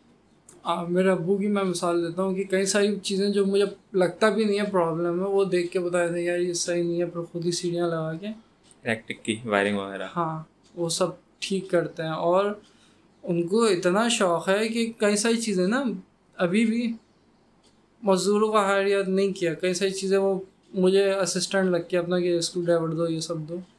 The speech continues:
Speaker 1: خود کرتے ہیں پوری کیا کہتے ہیں الیکٹرانک کی، اور most of the time وہ زیادہ اچھی کر لیتے ہیں کیونکہ ان کی فیلڈ بھی یہی ہے کہ ٹیکنیشین ہے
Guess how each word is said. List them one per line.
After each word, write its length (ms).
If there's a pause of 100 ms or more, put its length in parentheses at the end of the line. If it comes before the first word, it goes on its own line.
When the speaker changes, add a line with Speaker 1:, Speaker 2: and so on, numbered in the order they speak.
(320)
Speaker 1:
خود 200
کرتے 340
ہیں 80 (160)
پوری 320 (680)
کیا 160
کہتے 100
ہیں 100
الیکٹرانک 580
کی، 160 (420)
اور 460 (840)
most 360
of 80
the 140
time 240
وہ 80
زیادہ 260
اچھی 300
کر 120
لیتے 340
ہیں 60 (1080)
کیونکہ 220
ان 100
کی 80
فیلڈ 280
بھی 120
یہی 220
ہے 120
کہ 260
ٹیکنیشین 600
ہے 100